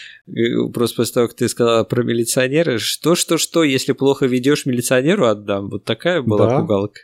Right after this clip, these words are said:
Speaker 1: Это тебе так мама говорила?
Speaker 2: Мне конкретно я не помню, но в целом я слышал достаточно часто, когда родители так говорят
Speaker 1: Да,
Speaker 2: своим
Speaker 1: это
Speaker 2: детям.
Speaker 1: от отчаяния уже, видимо, от отчаяния.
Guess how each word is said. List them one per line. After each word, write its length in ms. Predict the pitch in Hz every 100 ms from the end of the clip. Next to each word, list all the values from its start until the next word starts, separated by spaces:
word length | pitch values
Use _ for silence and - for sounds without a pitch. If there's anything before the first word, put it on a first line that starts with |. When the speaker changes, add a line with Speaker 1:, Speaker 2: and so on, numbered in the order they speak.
| _ -
Speaker 1:
Это 220 | 120 135
тебе 240 | - 143 147
так 180 | 147 143
мама 220 | 156 185
говорила? 560 | 113 104 107 110 101 - _ -
Speaker 2:
Мне 380 | 123 135 185 233
конкретно 520 | 196 190 190 208 165
я 160 | 165
не 120 | 175 180
помню, 420 | 214 247 220 147
но 340 | 127 131 147
в 80 | 151
целом 360 | - 190 196 151
я 140 | 151
слышал 560 | 151 170 165 - 117 - _ _
достаточно 720 | 123 123 120 123 117 - 117
часто, 420 | 113 147 147 - 110
когда 640 | - 107 101 107 113 117
родители 480 | 107 104 120 - 110
так 280 | 95 107 101
говорят 540 | 104 101 101 113 113 _ _ -
Speaker 1:
Да, 80 | -
Speaker 2:
своим 140 | 110
Speaker 1:
это 100 | 107 107
Speaker 2:
детям. 260 | 98 - 98
Speaker 1:
от 140 | -
отчаяния 640 | 123 - - 123 110 107
уже, 240 | 104 101 107
видимо, 360 | 104 110 110
от 120 | 110 117
отчаяния. 520 | 117 120 107 107